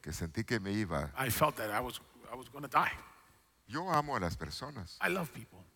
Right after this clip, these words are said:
Speaker 1: pero ahora las valoro mucho más.
Speaker 2: But now I value them.
Speaker 1: Aún a-, valoro a los de mi casa, mi
Speaker 2: I value
Speaker 1: familia.
Speaker 2: those in my house, my family.
Speaker 1: No que no los valoraba
Speaker 2: Not
Speaker 1: antes,
Speaker 2: that I didn't value them before,
Speaker 1: pero veo la realidad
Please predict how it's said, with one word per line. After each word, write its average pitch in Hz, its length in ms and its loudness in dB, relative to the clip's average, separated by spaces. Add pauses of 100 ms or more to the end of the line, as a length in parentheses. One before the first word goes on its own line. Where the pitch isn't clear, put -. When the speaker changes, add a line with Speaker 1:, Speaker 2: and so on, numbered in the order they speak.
(920)
Speaker 1:
pero 95 200 -2
ahora 110 180 6
las 87 160 6
valoro 90 420 0
mucho 90 280 -12
más. 95 320 -6
Speaker 2:
But 123 100 -4
now 147 240 6
I 143 140 6
value 120 540 2
them. 98 200 -12 (960)
Speaker 1:
Aún 110 320 6
a-, 101 160 4 (560)
valoro 95 500 4
a 78 180 -2 (160)
los 85 160 -8
de 85 60 -6
mi 80 140 -10
casa, 120 460 0
mi 101 80 -2
Speaker 2:
I 123 120 4
value 135 300 8 (100)
Speaker 1:
familia. 107 80 8
Speaker 2:
those 135 180 4
in 123 80 2
my 117 120 6
house, 151 320 4
my 117 120 -4
family. 123 480 0 (520)
Speaker 1:
No 147 200 6
que 196 120 6
no 156 120 6
los 143 120 6
valoraba 101 560 10
Speaker 2:
Not 147 100 6
Speaker 1:
antes, 269 180 8
Speaker 2:
that - 40 10
I 190 80 10
didn't 170 300 2
value 160 360 6
them 165 220 2
before, 170 380 -2 (320)
Speaker 1:
pero 113 300 2 (200)
veo 120 260 2
la 110 160 6
realidad 92 640 2